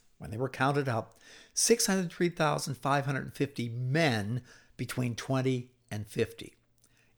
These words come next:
Equal number of women, plus older people and younger people, children, and you have a population of about two million people.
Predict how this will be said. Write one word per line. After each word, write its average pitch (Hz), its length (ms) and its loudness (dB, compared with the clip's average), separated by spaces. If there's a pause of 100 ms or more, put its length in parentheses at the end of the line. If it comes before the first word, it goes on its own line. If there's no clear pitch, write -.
Equal 139 300 0
number 123 320 0
of 101 140 -8
women, 196 480 0 (480)
plus 117 480 -2
older 156 360 10
people 151 440 -2
and 131 220 -4 (120)
younger 151 380 2
people, 143 380 -4
children, 147 520 0 (420)
and 147 80 0
you 139 60 2
have 127 140 0
a - 20 -6
population 120 800 -2 (240)
of 151 100 0
about 135 500 0 (160)
two 165 180 2
million 98 360 0
people. - 400 -4